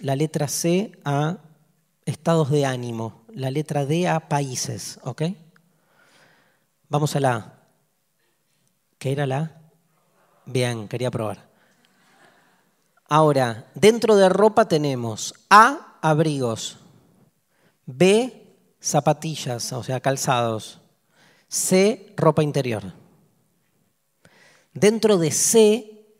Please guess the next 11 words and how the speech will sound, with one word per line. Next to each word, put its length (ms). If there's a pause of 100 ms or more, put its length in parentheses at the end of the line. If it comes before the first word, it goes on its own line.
(720)
ropa 320
interior, 800
tenemos 500 (160)
A, 500 (720)
bombachas 760
grandes, 720 (2250)
B, 640 (1040)
tangas, 680 (920)
C, 840
calzoncillos 800
largos 640